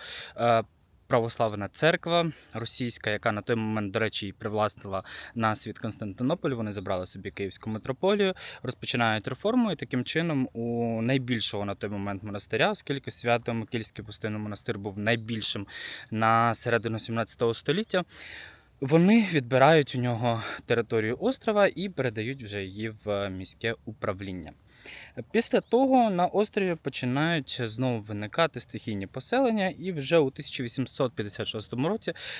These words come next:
там виникає постійне поселення, де оселяються люди, які займаються судноплавством. Оскільки, в принципі,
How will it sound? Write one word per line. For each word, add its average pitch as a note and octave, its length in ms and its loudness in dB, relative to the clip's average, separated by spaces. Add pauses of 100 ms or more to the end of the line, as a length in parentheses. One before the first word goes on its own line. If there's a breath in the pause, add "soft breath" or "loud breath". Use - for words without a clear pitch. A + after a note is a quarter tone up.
(120)
там E3+ 200 6
виникає C#3+ 500 6
постійне A2 760 -4 (360 loud breath)
поселення, F3+ 680 4
де D3 180 4
оселяються C3 600 4
люди, A3 220 -2
які C3+ 240 -2
займаються A#2+ 560 -2
судноплавством. A2 800 -8
Оскільки, E3+ 360 -6
в - 40 -2
принципі, D#3+ 600 0